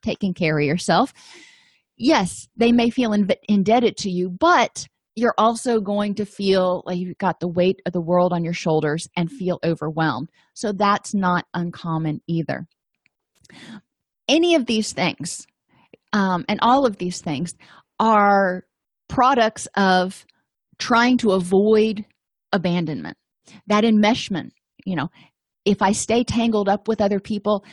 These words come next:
then they're not gonna be able to leave. They're gonna have to have me nearby. So core abandonment beliefs that come up in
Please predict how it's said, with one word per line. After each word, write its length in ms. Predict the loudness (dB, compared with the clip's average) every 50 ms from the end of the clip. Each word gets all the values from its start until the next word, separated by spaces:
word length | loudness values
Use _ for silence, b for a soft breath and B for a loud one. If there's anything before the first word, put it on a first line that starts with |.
| B B B _
then 640 | -4 -2 0 0 2 0 0 -2 -4 -6 -10 -12 -4 0
they're 120 | 0 2
not 260 | 2 2 0 0 -2
gonna 180 | -4 -4 -4 -4
be 220 | -2 0 0 0
able 180 | 0 0 -2 -6
to 80 | -6
leave. 260 | -6 -6 -8 -8 -4 -4
They're 100 | -4 -4
gonna 160 | -4 -6 -8
have 380 | -8 -4 -4 -4 -4 -4 -6 -8
to 60 | -10
have 360 | -8 -6 -4 -4 -4 -4 -6
me 140 | -6 -6 -4
nearby. 520 | -4 -6 -6 -6 -6 -4 -4 -4 -6 -8 -12 _ _ _ _ _ _ _ _ -20 _ _ _ _ _ -20 -20 _ _ _ _ _ B B B B B B B B B B
So 120 | -2 -2 -2
core 320 | 0 0 2 4 4 4
abandonment 640 | 4 4 2 2 2 2 2 2 2 2 2 2 2
beliefs 440 | 2 0 0 0 0 0 -2 -2 -4
that 180 | -4 -4 -2
come 220 | 0 0 2 2 4
up 160 | 2 2 0 -2
in 540 | -2 -2 0 0 -2 -2 -4 -6 -8 -10